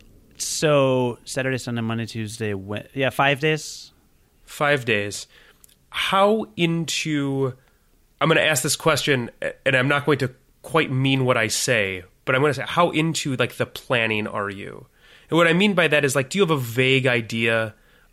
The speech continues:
Speaker 2: of when you guys plan on getting married?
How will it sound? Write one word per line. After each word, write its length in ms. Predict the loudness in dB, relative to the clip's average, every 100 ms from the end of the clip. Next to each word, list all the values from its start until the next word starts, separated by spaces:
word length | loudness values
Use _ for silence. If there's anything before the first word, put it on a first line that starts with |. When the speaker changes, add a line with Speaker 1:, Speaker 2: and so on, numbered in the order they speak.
| -6
Speaker 2:
of 120 | -6
when 580 | -2 2 2 0 -4 -8 -12 _ _ _ _ _ -6
you 80 |
guys 220 | 0 0 -2
plan 360 | -2 2 4
on 100 | 4
getting 320 | 2 0 0 2
married? 600 | 2 2 0 -2 -6